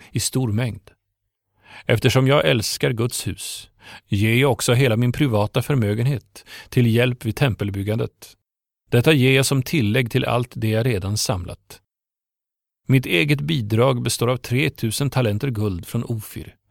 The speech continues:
cirka hundratio ton, och sjutusen talenter silver,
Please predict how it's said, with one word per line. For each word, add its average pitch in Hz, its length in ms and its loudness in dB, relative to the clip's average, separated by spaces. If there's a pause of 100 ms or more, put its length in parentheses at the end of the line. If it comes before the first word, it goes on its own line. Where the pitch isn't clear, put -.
(300)
cirka 110 360 0
hundratio 117 580 0
ton, 82 380 -8 (460)
och - 360 -2
sjutusen 143 680 0
talenter 117 400 -2
silver, 113 500 -4